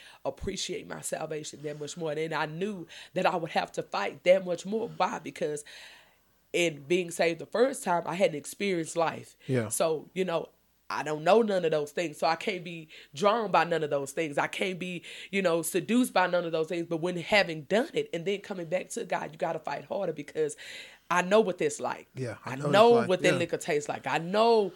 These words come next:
Speaker 1: what weed smell like. I know, you know, those things. And so it was like a battle I had to fight. And I remember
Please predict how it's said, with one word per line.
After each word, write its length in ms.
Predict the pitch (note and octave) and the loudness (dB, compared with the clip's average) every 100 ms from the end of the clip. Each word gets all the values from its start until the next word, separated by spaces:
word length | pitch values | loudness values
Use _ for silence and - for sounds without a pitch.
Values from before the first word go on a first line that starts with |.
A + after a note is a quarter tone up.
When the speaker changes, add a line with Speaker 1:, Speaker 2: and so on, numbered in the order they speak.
| - - - | -12 -20 -6
Speaker 1:
what 180 | E3+ D#3+ | 0 0
weed 280 | F#3+ F3+ D3+ | 0 -4 -6
smell 260 | F3+ E3+ | 0 2
like. 140 | F#3+ - | 2 4
I 140 | F#3 | 2
know, 400 | G3 G#3+ B3 G#3 D3+ | 4 6 6 6 4
you 100 | G#3+ | 2
know, 140 | G3 | 4
those 240 | F3+ E3+ E3 | 4 2 0
things. 300 | A3 A#3 F3+ | -2 -2 -4
And 100 | F3+ | -4
so 240 | G3 F#3 - - - | -4 -4 -8 -20 0
it 60 | B3 | 0
was 140 | G#3+ | 2
like 160 | F3+ - | -4 -6
a 40 | |
battle 360 | F3+ A3 F#3+ D#3+ | -6 -4 -4 -6
I 60 | |
had 240 | D#3+ F#3 - | -2 -2 -2
to 60 | - | -8
fight. 340 | G#3+ G3+ F3 _ _ - F#3 | -6 -6 -8 _ _ -6 -4
And 120 | F#3+ | 0
I 120 | F#3 | 2
remember 680 | F3+ E3+ E3+ G#3+ A#3+ F3+ B2 | 2 0 -2 -2 0 -2 -6